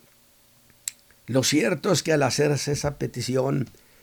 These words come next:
despertó el interés de esa mujer. Interés que el Señor Jesús se encarga de avivar.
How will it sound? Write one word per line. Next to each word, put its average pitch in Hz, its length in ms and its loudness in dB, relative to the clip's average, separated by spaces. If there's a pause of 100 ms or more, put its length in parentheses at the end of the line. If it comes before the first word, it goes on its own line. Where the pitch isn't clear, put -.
(1600)
despertó 151 920 2
el 175 180 2
interés 113 840 0
de 110 140 -2
esa 107 220 -6
mujer. 98 460 -10 (1080)
Interés 131 760 2
que - 220 -2
el 139 120 2
Señor 117 340 -2
Jesús 156 340 -4
se - 80 -2
encarga 135 560 -4
de 180 120 -4
avivar. 113 720 -8